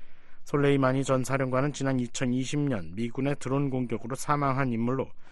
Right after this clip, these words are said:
삼 일 폭발 사건에 대해 이란 정부는 그 배후로 이스라엘을 지목했었습니다.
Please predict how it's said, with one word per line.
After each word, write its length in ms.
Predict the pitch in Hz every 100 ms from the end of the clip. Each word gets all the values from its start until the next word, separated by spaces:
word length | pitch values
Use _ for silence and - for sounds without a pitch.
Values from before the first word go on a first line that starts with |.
| - - -
삼 240 | - 170
일 100 | 175
폭발 500 | 170 - 160 - 156
사건에 400 | 151 139 - 123
대해 300 | 117 107 110
이란 280 | 135 127 131
정부는 520 | 127 120 113 120 87 - - - -
그 120 | 127
배후로 520 | 107 95 104 123 131
이스라엘을 600 | 98 107 - 127 107 113
지목했었습니다. 920 | - 104 - 98 - - 82 - -